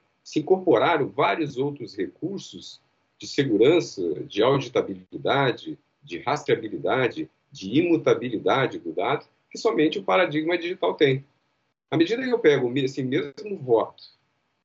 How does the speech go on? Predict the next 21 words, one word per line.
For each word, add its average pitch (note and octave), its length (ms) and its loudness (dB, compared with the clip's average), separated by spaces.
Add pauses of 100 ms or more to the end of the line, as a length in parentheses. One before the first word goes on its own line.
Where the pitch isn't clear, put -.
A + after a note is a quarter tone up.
tá, A2 120 0
com - 680 -18
todas G3+ 260 2
essas D#3 180 -8
pro-, D#3 320 -2
que A#2 80 -12
tem D#3 180 -8
todas G3 260 0
essas - 160 -8
proteções, C#3+ 680 2
criptografia, A#2+ 1000 0
assinatura A2 440 -2
digital, F#2 500 2
entre F#2+ 140 0
outros, D3+ 280 0 (480)
pego C3+ 160 4
o B2+ 40 6
mesmo G3+ 240 4
voto B2 340 4
e G#2+ 80 -4
imprimo, D#3+ 600 2